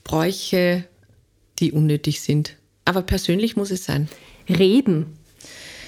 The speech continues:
Speaker 1: Kurz, knapp <laughs> und emotional lustig.
Speaker 2: Und nicht von jedem, oder?
Speaker 1: Ja, ja, ja, auf jeden Fall vorher abgeklärt. Äh,
Speaker 2: Vom Onkel dritten Grades
Speaker 1: nein,
Speaker 2: dann auch noch?
Speaker 1: Nein, wobei das traut sich eigentlich heutzutage fast niemand mehr.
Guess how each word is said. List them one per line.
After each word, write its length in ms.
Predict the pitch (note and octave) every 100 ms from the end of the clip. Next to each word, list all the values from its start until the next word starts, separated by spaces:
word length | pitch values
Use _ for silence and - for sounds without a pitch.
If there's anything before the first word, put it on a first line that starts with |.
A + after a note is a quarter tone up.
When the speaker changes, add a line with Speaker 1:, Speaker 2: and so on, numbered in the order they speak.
| - - - - - _ _
Speaker 1:
Kurz, 580 | - A#3+ F#4+ - - - - _ _ _ _ - - - C#4 -
knapp 560 | C#4+ F#3 - - F#4 -
<laughs> 60 | D#4+
und 400 | G3+ - - - - _ _ _ _ _ _
emotional 720 | F3 F#3+ F#3 F3 D#3 C3+ D#3+ D#3 -
lustig. 520 | D#3 - - - - -
Speaker 2:
Und 140 | - A#3
nicht 180 | B3+ -
von 140 | A3+
jedem, 560 | F#3 F3 F#3 F3 F3+ E3+
oder? 300 | G3 G3 A#3 A#3
Speaker 1:
Ja, 120 | F#3
ja, 140 | F#3 D#3
ja, 160 | C#3 A#2+
auf 100 | C#3+
jeden 200 | E3+ D#3
Fall 160 | C#3+
vorher 320 | - D#3 D#3+
abgeklärt. 680 | D#3 - D#3+ D#3 C#3+ E3 - -
Äh, 160 | E3+ E3
Speaker 2:
Vom 140 | E3
Onkel 280 | G#3+ A3 A#3+
dritten 320 | A3 A#3 B3
Grades 340 | G#3 F3+ G#3+
Speaker 1:
nein, 180 | F#3+ F3+
Speaker 2:
dann 80 | F#3+
auch 140 | G3
noch? 160 | A3 G#3+
Speaker 1:
Nein, 260 | F#3+ F#3 G3+ - -
wobei 280 | A#3 A#3
das 420 | A3+ B3 - - -
traut 220 | D#3+ D#3
sich 140 | D#3
eigentlich 480 | D3 D#3 C#3+ - D#3+
heutzutage 540 | D3+ C#3+ D3 C#3+ C#3 D3
fast 320 | C3+ C#3 -
niemand 340 | D3 C#3+ C#3+
mehr. 300 | C#3 C3+ C#3